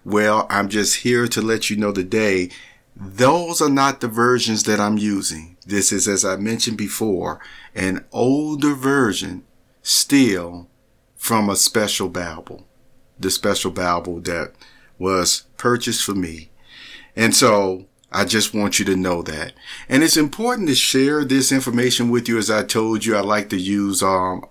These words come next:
oftentimes the Bible in basic English and also other pu-, um, public domain, um, Bibles.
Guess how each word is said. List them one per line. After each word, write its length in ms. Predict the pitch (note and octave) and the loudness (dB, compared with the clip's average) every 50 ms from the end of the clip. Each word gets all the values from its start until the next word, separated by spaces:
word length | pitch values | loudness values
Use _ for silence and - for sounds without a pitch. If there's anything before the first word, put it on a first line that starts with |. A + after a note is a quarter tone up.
| _ - | _ -2
oftentimes 1000 | G2 A#2 B2 A#2+ - - A2 G2+ - - G2 F#2 F#2 F#2 F#2 F#2 F#2+ F#2+ - - - - - - - - _ | 2 2 2 2 0 -2 -2 -2 0 0 0 2 2 0 -2 -2 -2 -4 -4 -6 -8 -12 -18 -18 -20 -12 _
the 100 | - F#2+ | -4 -2
Bible 800 | F#2 E2+ G2 G2 G2 G2 G2 F#2+ F#2 F#2+ F#2+ F#2 F#2 F#2+ G2 - - | 0 0 0 2 2 2 0 0 -2 -2 -2 -2 -2 -4 -4 -6 -4
in 200 | - G2+ F#2+ F2+ | -4 -2 -2 0
basic 420 | G2 G2 F#2+ F#2 - F#2 F2 F2 | 0 0 2 2 0 -2 -2 -2
English 600 | F2+ A2+ A#2 A2+ G#2 G#2 G#2 G2+ G2+ - - - - - - - - - - | -2 0 0 0 0 0 -2 -2 -2 -2 -4 -6 -8 -12 -18 -20 -20 -10 -4
and 180 | - A#2+ A#2+ B2 | 0 2 2 4
also 520 | C3+ C#3+ C#3+ C#3 C3 - - A2+ G#2+ F#2+ | 2 2 0 0 0 0 2 2 0 0
other 360 | - - F#2+ G2 G2 G#2 G2 | -2 -2 -2 0 0 0 -2
pu-, 220 | - - - A2 G2 | -2 -2 -4 -4 -2
um, 340 | F2 E2 F2 F2+ F2+ F2+ | -2 0 0 -2 -2 -2
public 380 | F2+ - A2 G#2 G2+ G2 F#2+ F2+ | -2 -2 -2 -2 0 -2 -2 -2
domain, 640 | F#2 F#2+ F#2 F#2 F2+ F2+ F2+ F2+ F2 F2 F2 F2 - _ _ _ _ _ - | -2 -2 -2 -2 -2 -2 -2 -4 -4 -6 -8 -10 -16 _ _ _ _ _ -8
um, 240 | F2 E2+ E2+ E2+ F2 | -6 -4 -4 -4 -4
Bibles. 640 | F2 A#2+ D3+ E3 C#3 G#2+ - - - - - - - | -2 0 2 2 2 0 -2 -6 -10 -12 -12 -14 -14